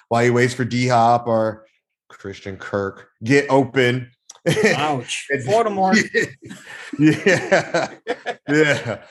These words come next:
Speaker 1: Yeah, he's gonna explode. You know, he's gonna run for a lot of yards. He's gonna throw. He's gonna make it to where they're gonna be explosive. I think Arizona's gonna have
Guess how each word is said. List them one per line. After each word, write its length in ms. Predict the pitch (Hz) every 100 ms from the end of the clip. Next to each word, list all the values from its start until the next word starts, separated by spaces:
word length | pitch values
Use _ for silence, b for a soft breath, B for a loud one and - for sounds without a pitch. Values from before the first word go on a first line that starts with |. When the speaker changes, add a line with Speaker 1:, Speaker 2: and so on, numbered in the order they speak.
| B _
Speaker 1:
Yeah, 200 | 147 143
he's 160 | 160 160
gonna 200 | 165 156
explode. 580 | 151 - - 143 143 143
You 80 |
know, 80 | 139
he's 180 | 139 151
gonna 220 | 151 151
run 340 | 139 143 143 131
for 140 | 135
a 40 | 131
lot 200 | 135 135
of 60 |
yards. 500 | 131 131 131 131 131
He's 160 | 127 127
gonna 240 | 127 131
throw. 320 | 127 135 127 127
He's 160 | 131
gonna 200 | 127 131
make 240 | 127 127 123
it 100 | 117
to 60 |
where 160 | 120 120
they're 140 | 117 113
gonna 160 | 117
be 140 | 107 110
explosive. 500 | 104 - 110 107 110
I 100 | 123
think 240 | 139 131
Arizona's 440 | 127 123 113 117 110
gonna 160 | 120 113
have 180 | 107